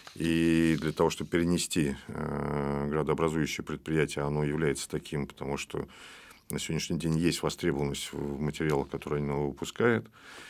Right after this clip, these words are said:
И, конечно же, мы на сегодняшний день принять решение о полном закрытии его невозможно. Иначе тогда мы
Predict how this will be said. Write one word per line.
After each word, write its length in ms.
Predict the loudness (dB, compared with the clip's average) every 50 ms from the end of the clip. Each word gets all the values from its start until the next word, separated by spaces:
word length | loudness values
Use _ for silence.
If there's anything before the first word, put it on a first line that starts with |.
| -18 -20 -20 -20 _ _ -14
И, 1400 | -8 -4 -2 0 0 2 2 2 2 4 4 4 4 4 2 2 2 2 2 0 0 0 -2 -2 -2 -2 -4 -4 -4 -6 -10 _ _ _ _ _ _ _ -20 _ _ _ _ _ -20 -20 -20 _ _ -16 -12 -12 -12 _ -10 -4
конечно 440 | 0 2 4 4 4 2 2 0 0
же, 300 | 2 2 4 4 4 2
мы 800 | 2 2 2 4 4 4 4 2 2 0 -2 -4 -4 -6 -4 -4
на 60 | -6
сегодняшний 360 | -4 -4 -4 -4 -2 -2 -2 0
день 200 | 2 2 0 0
принять 300 | 0 0 0 0 0 -2
решение 340 | -4 -2 -2 -2 -2 -2
о 80 | -2 -4
полном 340 | -2 2 2 4 4 2 2
закрытии 400 | 0 0 0 -2 -4 -2 -2 -4
его 200 | -2 0 0 0
невозможно. 640 | 2 2 0 0 0 -2 -2 -4 -4 -6 -8 -10
Иначе 300 | -8 -6 -6 -6 -6 -8 -8
тогда 300 | -8 -6 -2 0 2 2
мы 680 | 2 0 0 -2 -2 -2 -2 -4 -4 -6 -8 -10